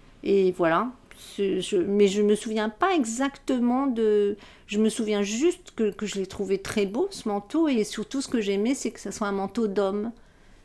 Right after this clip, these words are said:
C'est, euh... parce que j'ai, j'ai, pendant longtemps, je n'ai pas mis ma féminité en avant. J'avais peur d'être trop belle. Ça fait pas modeste, hein, mais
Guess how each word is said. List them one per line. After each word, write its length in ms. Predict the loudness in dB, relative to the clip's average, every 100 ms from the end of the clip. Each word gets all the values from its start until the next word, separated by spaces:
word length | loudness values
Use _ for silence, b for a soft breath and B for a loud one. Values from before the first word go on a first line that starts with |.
| b b -20 -20 -20 _ -18
C'est, 360 | -2 4 6 6
euh... 840 | 2 0 0 -2 -4 -6 -8 -10 -10 -6
parce 140 | -4
que 100 | -2
j'ai, 300 | 0 2 2
j'ai, 320 | 0 0 0
pendant 320 | 0 0 2 2
longtemps, 440 | 0 0 0 0
je 140 | 0
n'ai 220 | 2 2 0
pas 340 | 0 0 2
mis 380 | 4 4 4 2
ma 500 | 0 0 -2 -2 -6
féminité 560 | 0 4 4 2 0
en 160 | -2 0
avant. 340 | -2 -4 -10 -12 -20 -20 _ _ _ _ _ _ _ _ _ -18 2
J'avais 200 | 4 6
peur 200 | 6 4
d'être 240 | 2 -2
trop 180 | 0 2
belle. 400 | 4 2 2 -2 -10 _ _ -20 -20 -20 _ -20 _ -20 -20 _ -20 -20 -20 -20 -20 -20 _ -2 0 -2 -6
Ça 200 | 0 0
fait 160 | 4 2
pas 160 | 2
modeste, 540 | 4 4 6 4 2 -2
hein, 160 | -2 0
mais 180 | 0